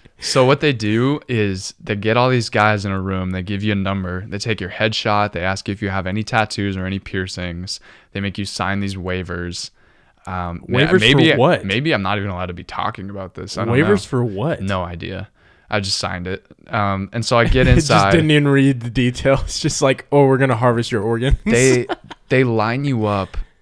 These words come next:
Speaker 1: by your ethnicity and by how you look.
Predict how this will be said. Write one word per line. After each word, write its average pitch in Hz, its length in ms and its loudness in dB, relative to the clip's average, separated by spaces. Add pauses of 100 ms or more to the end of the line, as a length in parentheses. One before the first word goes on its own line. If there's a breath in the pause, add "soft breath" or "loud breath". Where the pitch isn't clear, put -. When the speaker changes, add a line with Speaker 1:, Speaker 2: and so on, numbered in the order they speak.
(160)
Speaker 1:
by 104 280 0
your 98 180 -2
ethnicity 107 720 -2
and 101 100 -2
by 92 120 -6
how 90 180 -8
you 87 160 -10
look. - 380 -14